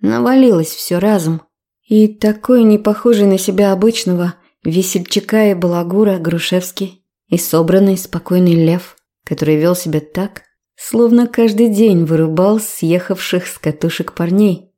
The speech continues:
и страх за Таньку. Блин, я же ей не позвонила. Достала телефон из сумочки – набрала номер, который почти всегда находился в верхней строчке списка. «Тань, ты еще на работе?» «Домой собираюсь, а что?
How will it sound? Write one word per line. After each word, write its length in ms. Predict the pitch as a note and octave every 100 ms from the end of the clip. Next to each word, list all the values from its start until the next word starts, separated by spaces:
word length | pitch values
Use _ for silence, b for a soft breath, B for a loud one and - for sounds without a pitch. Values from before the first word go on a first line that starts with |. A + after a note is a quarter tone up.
| _ _
и 140 | E3+
страх 400 | E3+ - D#3 E3
за 160 | D#3 E3+
Таньку. 480 | E3+ G3 F3 - D#3+ _ _ _ _
Блин, 640 | G3 F#3+ A3 C4 A#3+ F3+
я 340 | F3+ F#3 G#3 G3
же 140 | F#3
ей 320 | G3 G#3 G3
не 200 | F#3+ F#3+
позвонила. 760 | F#3+ F#3+ F3+ G3+ G#3+ F#3 E3+ E3+ _ _ _ _
Достала 520 | G3+ F#3 F#3+ A3+ G#3+
телефон 460 | G#3+ G#3+ G#3+ G#3+ G#3
из 140 | G3+
сумочки – 520 | - C4+ G#3 - F3 - _ _ -
набрала 420 | F3 E3+ F#3 G3
номер, 360 | G3+ B3+ A#3 F#3
который 380 | - F3 F3+ F#3
почти 360 | F#3 F3+ -
всегда 400 | F#3+ A3 G3+ B3
находился 640 | F#3+ D#3+ F3 F3 F#3+ - E3+
в 100 | E3
верхней 380 | G3+ F3+ D#3 D#3+
строчке 420 | - G3 - E3+
списка. 500 | - G#3+ - - D#3+ _ _ _ _
«Тань, 440 | A#3+ A#3 G#3 F3+ - _ -
ты 100 | A3
еще 360 | G#3 - A3
на 100 | G#3+
работе?» 500 | G#3+ A3 C4+ C#4+ G#3 - _ _ _ _
«Домой 600 | F3+ F#3 F#3+ A3+ A3+ G3
собираюсь, 640 | F#3 G3+ G#3 A3 A#3+ A#3
а 80 | F3
что? 480 | - - G#3+ A3+